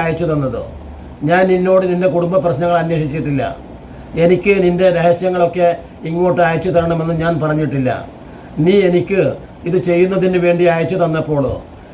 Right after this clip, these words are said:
നീയും ഭർത്താവും തമ്മിൽ വേർപിരിഞ്ഞു, അല്ലെങ്കിൽ ആ പ്രശ്നം എത്രത്തോളം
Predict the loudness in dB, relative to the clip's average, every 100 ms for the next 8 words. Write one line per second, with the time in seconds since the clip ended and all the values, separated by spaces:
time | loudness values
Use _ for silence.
0 | -2 2 2 2 2 2 2 2 2 0
1 | 0 -2 -6 -12 -16 -14 -4 2 2 2
2 | 0 2 2 2 2 2 2 2 0 -4
3 | -2 -4 -4 -10 -14 -14 -12 -6 -4 2
4 | 2 4 4 2